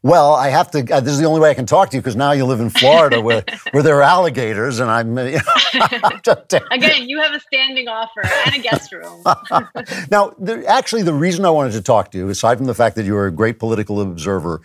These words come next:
Speaker 1: is 'cause you are a true New Yorker. Is, is that, is that a fair
Speaker 2: Yeah.
Speaker 1: comment?
Speaker 2: Absolutely. I grew up in Brooklyn. My husband grew up in Queens. We were going to raise our kids in Brooklyn. We had a, a, a life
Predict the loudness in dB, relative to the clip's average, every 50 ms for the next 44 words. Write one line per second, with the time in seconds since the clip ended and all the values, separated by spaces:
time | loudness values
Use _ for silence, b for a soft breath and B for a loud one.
0 | B B B B -10 -8 -6 -4 -4 -2 -2 0 2 2 2 2 0 -2 -4 -6
1 | -4 -6 -6 -8 _ _ _ -8 -8 -8 -6 -2 0 0 2 2 2 0 0 0
2 | 0 0 0 2 2 0 -2 -2 -6 -8 -8 -8 -8 -8 -6 -4 -4 0 0 0
3 | 0 0 -2 -4 -4 -2 -2 -2 -2 -4 -2 -2 0 0 0 -2 -4 -6 -6 -6
4 | -4 -4 -6 -8 -12 B B B B B B B B B _ _ _ _ _ _
5 | _ -4 -4 -4 -6 -10 -10 -10 -8 -8 -8 -8 -6 -4 -4 -2 -2 -2 -2 -2
6 | -4 -6 -4 -2 -4 -4 -2 -2 -2 -2 -2 -4 -4 -4 -4 -4 -4 -6 -6 -6
7 | -6 -4 -2 -2 -4 -4 -6 -8 -8 -6 -6 -6 -4 -4 -4 -4 -4 -6 -6 -6
8 | -4 -4 -2 -2 -2 -2 -2 -4 -2 -4 -2 -2 0 0 0 0 0 0 -2 -2
9 | -2 -2 -2 -2 -2 -4 -6 -10 -10 -10 -10 -8 -4 -4 -4 -4 -4 -4 -6 -6
10 | -6 -6 -8 -4 -2 -2 -2 0 0 -2 -2 -2 -2 -4 -6 -6 -4 -6 -6 -4
11 | -2 -2 -2 -2 -4